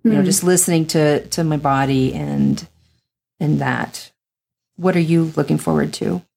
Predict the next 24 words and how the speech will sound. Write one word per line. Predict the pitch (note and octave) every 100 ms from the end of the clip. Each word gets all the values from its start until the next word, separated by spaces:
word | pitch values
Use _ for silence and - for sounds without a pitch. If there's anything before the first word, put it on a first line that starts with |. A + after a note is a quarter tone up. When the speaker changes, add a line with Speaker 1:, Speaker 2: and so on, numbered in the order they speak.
| -
Speaker 1:
learning | F3 E3
about | D#3+ D3 -
health | - D#3 D#3 - _
in | E3+ D#3 -
two | -
thousand | - D3+ E3+
sixteen, | - - - F3+ F3+ F3 _ _ _ _ -
aside | F3 F#3 D#3+
from | - E3
attending | D#3 E3 D3+ D3+
my | C#3 C3 C3+ -
hydrocolonic? | D3+ C#3+ B2+ - B2 C3+ - - - - _ _ - - _ - - _ - - - - _ - _ _
Speaker 2:
Which | - G#3+
is | G#3+
gonna | G#3 G3
be | G3
a | G3
lesson | F3+ G#3 G#3+ - E3
in | E3 D3+
itself. | - - F3 F3 F3+ D#3
Speaker 1:
<laughs> | - - - F3+ - - _ _ - - _ -
Speaker 2:
I | C4+
think | F4+ A4 G4+
microbiome, | - B3+ C#4+ G#3 F3+ F3 E3+ E3